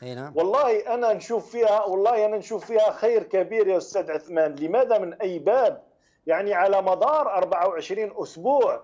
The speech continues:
Speaker 1: مم.
Speaker 2: يعني شوف برك حتى كاين وجوه كنا نظنها، كنا نظنها مع الثورة ومن المناضلين الكبار، وبدا الغربال يغربل، ونشوفوا النفاق، ونشوفوا و-،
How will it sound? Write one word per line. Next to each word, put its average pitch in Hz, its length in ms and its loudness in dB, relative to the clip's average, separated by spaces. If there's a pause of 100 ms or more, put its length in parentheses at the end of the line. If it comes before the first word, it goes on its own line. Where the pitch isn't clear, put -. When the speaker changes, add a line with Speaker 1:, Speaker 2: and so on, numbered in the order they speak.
(140)
Speaker 1:
مم. 120 140 -14
Speaker 2:
يعني 185 240 -2
شوف 208 280 -2
برك 220 600 2
حتى 247 360 -2
كاين 226 300 -4
وجوه 208 420 -2
كنا 285 360 -2
نظنها، 240 1120 0
كنا 185 240 -4
نظنها 220 800 0
مع 180 260 0
الثورة 262 720 0 (280)
ومن 226 360 0
المناضلين 214 580 0
الكبار، 208 640 -2 (600)
وبدا 175 460 2
الغربال 214 520 2
يغربل، 226 560 0
ونشوفوا 214 640 -4
النفاق، 220 720 0
ونشوفوا 220 840 -2
و-، 190 260 4